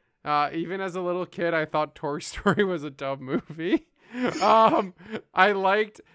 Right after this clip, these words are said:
honestly, the only, the only, like, action figure related thing that I ever really got into, uh,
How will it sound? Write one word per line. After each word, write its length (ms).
honestly, 460
the 160
only, 420
the 160
only, 180
like, 340
action 540
figure 500
related 840
thing 420
that 180
I 120
ever 320
really 300
got 260
into, 640
uh, 440